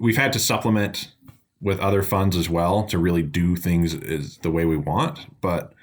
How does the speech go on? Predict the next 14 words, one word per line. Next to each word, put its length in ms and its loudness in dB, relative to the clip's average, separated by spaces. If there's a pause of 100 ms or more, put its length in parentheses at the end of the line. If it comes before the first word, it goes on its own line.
(220)
I've 200 0
been 320 2 (880)
pleasantly 340 0
surprised 500 -2
at 100 -4
the 140 0
amount 280 0
of 40 -4
support 440 -2
that 100 -4
we've 160 -4
been 360 -4
getting 440 -2 (380)
from 920 -4